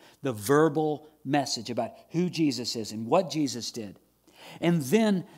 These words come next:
that you match that with the, the true spiritual life, the abundant life, the fully integrated, spirit-filled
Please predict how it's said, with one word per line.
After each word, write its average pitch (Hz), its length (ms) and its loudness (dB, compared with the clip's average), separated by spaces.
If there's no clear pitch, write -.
that 147 220 -2
you 175 140 0
match 180 480 4
that 170 320 6
with 190 320 4
the, 185 140 4
the 165 120 2
true 233 460 4
spiritual 185 540 0
life, 165 260 4
the 170 120 0
abundant 151 680 0
life, 101 420 -12
the 185 140 6
fully 220 540 4
integrated, 190 880 2
spirit-filled 185 1300 0